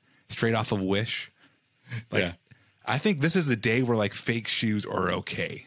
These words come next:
Speaker 1: Like, right? Like, you can definitely wear fake mags if you wanna dress up as Marty McFly, McFly, right? It's okay.
Speaker 2: Yeah. Yeah. I mean, even, even the crazy part about that is even the,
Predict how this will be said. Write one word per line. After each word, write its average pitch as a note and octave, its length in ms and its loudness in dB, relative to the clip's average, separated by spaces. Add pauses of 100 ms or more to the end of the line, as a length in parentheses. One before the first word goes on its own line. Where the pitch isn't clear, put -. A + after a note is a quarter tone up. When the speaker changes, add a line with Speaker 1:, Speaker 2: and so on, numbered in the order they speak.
Speaker 1:
Like, F#2+ 200 -4
right? A2+ 360 2
Like, F#2+ 320 -2 (220)
you D3+ 140 4
can F3 120 4
definitely D3+ 300 4
wear B2+ 100 4
fake B2 300 0
mags F#2+ 540 0
if A2 120 -6
you A2 60 4
wanna G#2 140 2
dress G#2 180 0
up A#2 80 2
as G2 60 0
Marty G2 200 0
McFly, F#2 300 -4 (680)
McFly, F2+ 460 -2
right? G2+ 320 2 (160)
It's - 140 -6
okay. G2 300 0
Speaker 2:
Yeah. A2 140 0 (680)
Yeah. D3 180 -2 (840)
I D3+ 40 -2
mean, C3+ 320 2 (440)
even, E3 340 2
even D#3 360 2
the A#2 120 -4
crazy D#3+ 320 0
part A#2 160 2
about G2 200 0
that A#2 180 0
is F#2 120 -2
even B2 220 2
the, F2 360 0